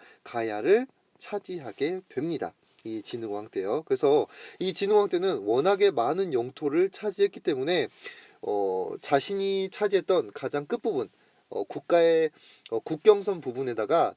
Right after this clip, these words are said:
비석을 설치, 세웠어요. 그 대표적인 비석 다섯 개가 있는데 첫 번째는, 어, 단양, 단양에 있는 신라 적성비하고 그리고 네 개의 진흥왕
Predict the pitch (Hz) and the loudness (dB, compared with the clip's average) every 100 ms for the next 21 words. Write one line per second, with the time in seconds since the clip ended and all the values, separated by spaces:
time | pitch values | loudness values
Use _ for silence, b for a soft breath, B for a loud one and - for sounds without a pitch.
0 | _ - 160 233 208 208 190 170 147 143 | _ -10 0 2 4 4 2 -2 -6 -10
1 | - 190 165 - 107 104 113 95 B B | 4 4 4 0 0 2 2 0 B B
2 | - 120 151 202 185 175 147 135 - - | -6 2 2 4 2 0 0 0 0 -4
3 | 117 180 175 156 107 117 143 92 - 151 | -4 2 2 2 -2 2 2 2 -2 -2
4 | 143 147 135 127 131 131 135 135 B B | 0 0 0 0 0 0 -2 -4 B B
5 | B B - - - - - 127 147 113 | B B -14 -12 -10 -12 -2 0 2 0
6 | 85 _ _ - 110 117 117 113 123 175 | -4 _ _ -10 -6 -6 -6 -6 -2 0
7 | 202 202 - 202 202 196 190 180 - 117 | 0 -2 -6 -4 0 2 2 2 -2 -6
8 | - 160 156 135 117 98 117 185 247 - | 0 0 2 0 0 2 2 2 2 -4
9 | - 120 170 233 b b _ 110 127 131 | -8 2 4 4 b b _ 2 4 4
10 | 117 151 220 b b b - 139 135 123 | 2 2 2 b b b -10 -6 -4 0
11 | 165 233 | 0 0